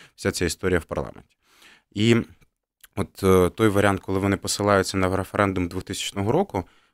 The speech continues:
мене, чесно кажучи, дуже сильно напрягає. Тому що, по-перше, референдум двохтисячного року, як в кла-, форматі референдуму, його насправді не можна говорити про його існування. Тому що було голосування певне: статус цього референдуму,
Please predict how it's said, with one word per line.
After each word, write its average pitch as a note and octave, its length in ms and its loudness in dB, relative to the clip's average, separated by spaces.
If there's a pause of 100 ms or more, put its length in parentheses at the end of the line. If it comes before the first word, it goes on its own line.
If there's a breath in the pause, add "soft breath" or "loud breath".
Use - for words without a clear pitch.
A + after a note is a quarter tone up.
мене, A2 340 0
чесно G2+ 300 -6
кажучи, A#2 380 -2
дуже G2+ 220 -2
сильно F#2+ 260 -2
напрягає. E2+ 560 -6
Тому G#2+ 200 -4
що, G2 260 -6 (1160 loud breath)
по-перше, A2 480 2
референдум G#2 440 0
двохтисячного F2+ 600 -6
року, A2+ 280 -2
як E2+ 140 -2
в - 40 -20 (140)
кла-, - 80 -4
форматі F2+ 400 -6
референдуму, F#2+ 720 -4 (460)
його G2+ 180 -4
насправді F#2+ 400 -2
не F#2 100 2
можна F#2+ 260 -2
говорити F2+ 320 -2
про F2 140 -6
його F2 180 -2
існування. - 500 -12 (440)
Тому G2+ 140 -4
що - 140 -8
було A2+ 220 0
голосування F2+ 680 -2
певне: F2 340 -12 (340)
статус A#2+ 480 -2
цього F#2 220 -6
референдуму, F2 640 -8